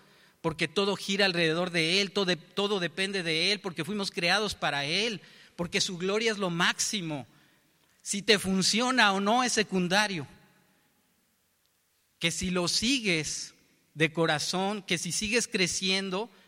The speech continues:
claro que funciona. Van a venir padecimientos, persecuciones, problemas. Pero al final,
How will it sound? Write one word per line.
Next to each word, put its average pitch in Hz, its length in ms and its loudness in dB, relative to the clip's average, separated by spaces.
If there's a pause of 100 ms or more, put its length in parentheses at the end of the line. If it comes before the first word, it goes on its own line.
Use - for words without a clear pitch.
(560)
claro 311 320 2
que 208 120 4
funciona. 156 680 -2
Van 202 140 2
a 185 80 4
venir 175 320 0
padecimientos, 151 920 -2
persecuciones, 135 880 -6
problemas. 117 840 -10 (1800)
Pero 113 180 -8
al 110 60 -10
final, 127 460 -6